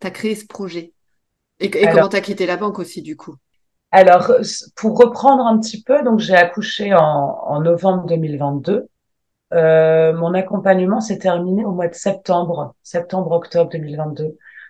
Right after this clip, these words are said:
Speaker 2: Euh, donc à ce moment-là, je savais que je voulais être travel planner. Je
Speaker 1: Et là,
Speaker 2: savais
Speaker 1: t'étais
Speaker 2: juste
Speaker 1: sûre ? Enfin, tu vois, le, le, le, le résultat de ce bilan de compétences, euh, genre, euh, c-, enfin, tu vois, t'as découvert ce métier que tu connaissais pas,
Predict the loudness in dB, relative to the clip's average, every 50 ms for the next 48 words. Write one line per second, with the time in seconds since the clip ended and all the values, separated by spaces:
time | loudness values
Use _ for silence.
0 | _ -10 -6 -2 0 0 0 0 -2 -4 0 0 0 0 0 -2 0 0 2 2
1 | 2 2 2 0 -6 -4 2 4 4 4 4 -2 -6 -8 -10 -16 _ _ _ _
2 | -12 -12 -10 -8 -6 -4 -4 -4 -4 -6 -6 -8 -8 -8 -8 -10 -10 -10 -8 -8
3 | -8 -8 -10 -14 -16 -18 -14 -8 -4 0 4 4 6 6 6 4 4 2 2 2
4 | -4 -6 -4 -4 -4 -4 -6 -2 0 0 0 0 -4 -4 -2 0 0 2 0 0
5 | 0 -2 0 0 0 0 0 0 -2 -2 -2 -2 -2 -4 -4 -6 -6 -4 -4 -4
6 | -4 -4 -6 -8 -6 -4 -4 -6 -6 -8 -8 -4 -4 -4 -2 -2 -2 -4 -4 -4
7 | -4 -4 -4 -2 -2 -4 -4 -4 -6 -6 -6 -4 -6 -6 -6 -8 -10 -16 -20 -20
8 | -20 -14 -10 -10 -10 -10 -8 -8 -8 -6 -4 -6 -6 -6 -8 -10 -8 -10 -10 -10
9 | -10 -10 -10 -10 -8 -8 -10 -12 -12 -18 -16 -12 -8 -6 -6 -6 -6 -8 -10 -8
10 | -6 -8 -8 -8